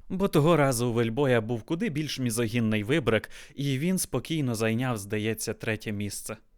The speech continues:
Отже, профіту хлопці слеш мужики так і не отримали,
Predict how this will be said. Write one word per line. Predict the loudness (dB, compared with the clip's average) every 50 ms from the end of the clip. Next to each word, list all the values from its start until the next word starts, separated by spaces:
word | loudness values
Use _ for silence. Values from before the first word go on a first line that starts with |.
| -10 0 4
Отже, | 4 4 6 6 4 2
профіту | 4 4 4 2 2 2 2 0 0 2 0 -2
хлопці | -2 0 0 0 0 0 -2 -4 -2 -2
слеш | -2 -2 2 2 2 2 2 0
мужики | 0 0 0 2 0 0 0 0 0 0
так | 0 2 2 0 2 2 2
і | 2
не | 4 4
отримали, | 2 2 0 0 0 0 0 0 0 0 0 -2